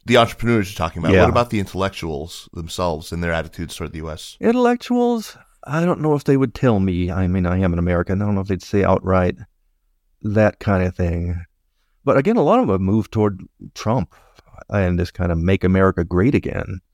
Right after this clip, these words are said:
Speaker 2: Uh, it, it's, there's this book they published in Taiwan last year. It's called American Order, put together by a bunch of well-known Chinese intellectuals.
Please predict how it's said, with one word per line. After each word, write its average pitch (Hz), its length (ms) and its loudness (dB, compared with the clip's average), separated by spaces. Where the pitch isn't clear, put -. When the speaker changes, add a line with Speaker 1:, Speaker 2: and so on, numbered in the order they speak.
Speaker 2:
Uh, 92 580 2
it, 127 140 0
it's, - 540 -4
there's 147 240 2
this 170 160 0
book 247 300 0
they 175 140 4
published 180 500 0
in 156 120 0
Taiwan 147 540 0
last 104 340 -4
year. 95 140 -2
It's - 120 -10
called 113 320 2
American 117 1000 2
Order, 95 500 0
put 147 180 0
together 123 480 2
by 104 720 2
a 110 100 2
bunch 104 360 -4
of 185 180 -2
well-known 117 500 4
Chinese 98 400 0
intellectuals. 107 840 -2